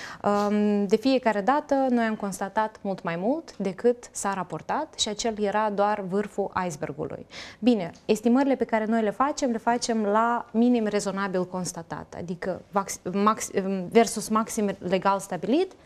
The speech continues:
adică la prețurile minime pe piață. Și dacă, uh, vă uitați în rapoartele noastre, practic, prețul pentru un billboard șase pe trei metri pătrați, el nu s-a schimbat. Noi nici măcar n-am ajustat la inflație sau la,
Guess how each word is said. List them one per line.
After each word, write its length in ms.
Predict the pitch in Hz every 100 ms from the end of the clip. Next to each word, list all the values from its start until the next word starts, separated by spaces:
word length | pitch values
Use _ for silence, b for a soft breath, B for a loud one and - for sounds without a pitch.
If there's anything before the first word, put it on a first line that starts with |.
| -
adică 240 | 247 285
la 140 | 285 277
prețurile 420 | 311 302 277 254
minime 500 | 240 247 240 185 151 -
pe 80 |
piață. 380 | 156 143 - - - _ B B B B B
Și 100 | -
dacă, 380 | 226 226 226 - - - - _
uh, 280 | - 196 185
vă 80 | 196
uitați 320 | 208 240 240
în 60 | 202
rapoartele 440 | 202 226 196 190
noastre, 320 | 208 269 247
practic, 540 | 233 220 214 - 202 - B B -
prețul 340 | 240 233 220
pentru 340 | 208 202 202
un 140 | 190 190
billboard 600 | 214 220 196 190 175 - B
șase 380 | - 220 214 202
pe 100 | -
trei 200 | - 208
metri 320 | 202 202 202
pătrați, 600 | 190 175 - 233 247 - -
el 200 | 233 247
nu 160 | 254 277
s-a 180 | 269 175
schimbat. 460 | - 170 165 156
Noi 120 | 196
nici 140 | 220 -
măcar 300 | 226 247 240
n-am 360 | 233 240 233
ajustat 600 | 208 175 202 - 240 240 - _
la 300 | 208 214 220 -
inflație 680 | 214 240 196 - - 160 -
sau 360 | - 196 208
la, 240 | 202 202